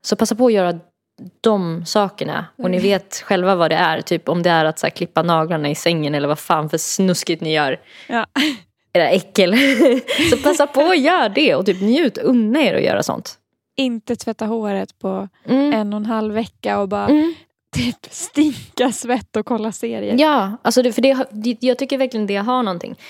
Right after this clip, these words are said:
Speaker 1: För det finns
Speaker 2: Mm.
Speaker 1: en tid för allt. Och det är så här,
Speaker 2: Ja.
Speaker 1: typ i framtiden, den partnern som just du kommer träffa, det är ju liksom, det finns ju någon där som du kommer
Speaker 2: Ja.
Speaker 1: träffa. Men passa på att ha lite så här,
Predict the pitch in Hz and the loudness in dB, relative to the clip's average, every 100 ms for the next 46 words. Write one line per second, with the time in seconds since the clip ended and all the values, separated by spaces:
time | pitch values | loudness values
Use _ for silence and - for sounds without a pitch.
0 | - 208 220 240 226 214 208 208 196 - | -2 2 4 4 4 2 0 0 0 -2
1 | - 220 - - - - 202 202 202 180 | 2 2 0 -12 -16 -6 -2 -2 0 0
2 | 165 - 214 214 - _ - 190 135 190 | -2 -2 -4 -4 -14 _ -4 -4 -4 -10
3 | 107 226 _ 196 190 196 220 196 196 190 | -12 -12 _ -2 0 -2 0 -2 -2 -2
4 | 175 170 180 180 180 190 180 - 170 175 | -2 -4 -2 -2 0 0 0 -4 -6 -4
5 | 175 170 170 - - 180 175 - - 226 | -6 -6 -10 -14 -10 -8 -8 -6 0 0
6 | 202 185 170 - 170 - 165 175 180 180 | 0 -4 -4 -8 -8 -4 -4 -2 -4 -4
7 | 170 - 160 165 _ _ _ _ _ _ | -6 -8 -8 -8 _ _ _ _ _ _
8 | _ _ 180 196 220 233 208 185 151 156 | _ _ -4 -2 2 2 0 -2 -2 -2
9 | - 113 185 _ _ 185 170 180 220 208 | -2 -4 -4 _ _ -8 -6 0 0 0
10 | 175 - 214 - 175 180 196 202 - 277 | -2 -4 -6 -6 -4 -2 -2 -4 2 2
11 | 226 180 156 160 160 - 151 | 4 0 -2 -6 -4 -2 -2